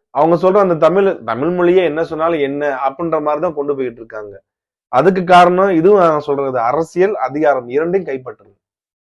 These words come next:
ஐயா பிரமலை கல்லர் எம் பி சி வருவார்களா?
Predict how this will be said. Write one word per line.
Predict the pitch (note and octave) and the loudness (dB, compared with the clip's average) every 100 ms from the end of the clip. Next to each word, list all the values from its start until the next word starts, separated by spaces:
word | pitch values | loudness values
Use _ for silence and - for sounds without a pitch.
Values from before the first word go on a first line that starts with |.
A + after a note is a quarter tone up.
| _ _ _ _ _ _ _ _ - | _ _ _ _ _ _ _ _ 0
ஐயா | C#3 F3+ | 6 6
பிரமலை | D#3+ E3 F#3 F#3 | 6 4 6 4
கல்லர் | E3 D#3 D#3 F3 | 4 4 4 4
எம் | D3+ D3+ | 2 2
பி | E3 | 0
சி | D#3 | 2
வருவார்களா? | C#3 C3 C3 A#2 | 2 4 2 2